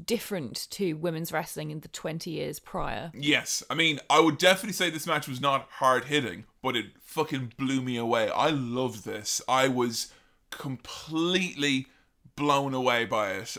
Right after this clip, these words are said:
Speaker 2: I, I didn't anticipate this at all. And this is me going in with, with rock bottom expectations of thinking, "Oh, W W F aren't gonna present." And I guess it was, it was less me who were thinking, like, "Oh, the, the, the women couldn't wrestle." I didn't think that. I was more thinking on the lines of, "W W F won't allow these women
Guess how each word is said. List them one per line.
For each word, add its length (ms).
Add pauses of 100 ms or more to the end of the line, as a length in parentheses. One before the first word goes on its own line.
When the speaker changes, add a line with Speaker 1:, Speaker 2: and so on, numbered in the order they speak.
Speaker 2:
I, 140 (120)
I 60
didn't 420
anticipate 580
this 340
at 140
all. 280
And 180
this 140
is 120
me 140
going 260
in 160
with, 180
with 240
rock 300
bottom 340
expectations 640
of 60
thinking, 340 (360)
"Oh, 160
W 220
W 180
F 180
aren't 220
gonna 180
present." 720 (280)
And 120
I 20
guess 220
it 40
was, 220
it 40
was 200
less 220
me 100
who 80
were 60
thinking, 220
like, 120
"Oh, 300
the, 100
the, 160
the 100
women 280
couldn't 260
wrestle." 300
I 20
didn't 180
think 220
that. 240
I 100
was 200
more 180
thinking 280
on 120
the 60
lines 240
of, 80
"W 180
W 180
F 140 (220)
won't 240
allow 220
these 220
women 380